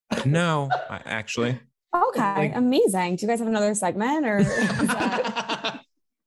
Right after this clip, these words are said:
Speaker 1: <laughs> I guess
Speaker 2: No,
Speaker 1: what I
Speaker 2: I
Speaker 1: mean is just, like, she is, as you're saying, she is, as Sam said, she is your Lady Gaga in that she ha-, she has it all. She's like, she is the, she is the one.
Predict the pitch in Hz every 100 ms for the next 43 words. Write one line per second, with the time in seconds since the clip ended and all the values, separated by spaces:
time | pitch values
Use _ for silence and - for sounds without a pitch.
0 | - - - 381 156 160 170 214 247 247
1 | 233 180 185 175 143 156 143 156 - -
2 | 151 139 - - 160 135 139 127 - 151
3 | 135 113 107 - 131 117 104 95 - 123
4 | 117 - 135 123 107 95 101 101 95 104
5 | 98 98 98 - 127 101 87 - 113 113
6 | 117 220 196 233 127 - 254 - - 135
7 | 120 123 - 117 - 139 127 131 123 -
8 | _ _ - 143 139 113 107 - 101 92
9 | 117 120 110 302 226 - 147 135 117 98
10 | 90 107 98 92 87 - -